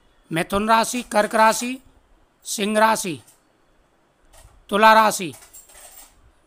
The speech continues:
धनु राशि, मकर राशि, कुंभ राशि, ये राशियां हैं जो दीपावली की रात को बहुत ज़्यादा शुभ रहने वाली हैं,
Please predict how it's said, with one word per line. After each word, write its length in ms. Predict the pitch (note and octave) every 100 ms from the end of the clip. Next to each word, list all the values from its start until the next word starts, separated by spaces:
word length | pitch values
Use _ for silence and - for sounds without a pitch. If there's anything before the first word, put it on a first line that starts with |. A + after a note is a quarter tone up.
| _ -
धनु 220 | D#3+ G3
राशि, 400 | A#3 A3+ - F#3+
मकर 340 | D3+ F#3 G3 G#3
राशि, 440 | G#3+ A3 - F3 -
कुंभ 220 | A3+ G#3+
राशि, 400 | G3 F3+ - D3 - _ _ _ _ _ _ -
ये 140 | F#3+
राशियां 480 | A#3 A3+ A#3 A#3 A3+
हैं 180 | C#4 C#4 - - _ A#3
जो 160 | G#3
दीपावली 600 | G3 F#3 F#3+ A#3 A#3+ C4
की 140 | C#4+ A#3
रात 220 | F#3+ F#3+
को 320 | - G3 G3 _ _ _ _ E3
बहुत 420 | G3 G3+ B3 B3
ज़्यादा 480 | E3+ F3+ F3+ F#3 F#3+
शुभ 340 | - G#3 E3+
रहने 260 | F3 E3+ E3
वाली 240 | D#3+ D3
हैं, 100 | C3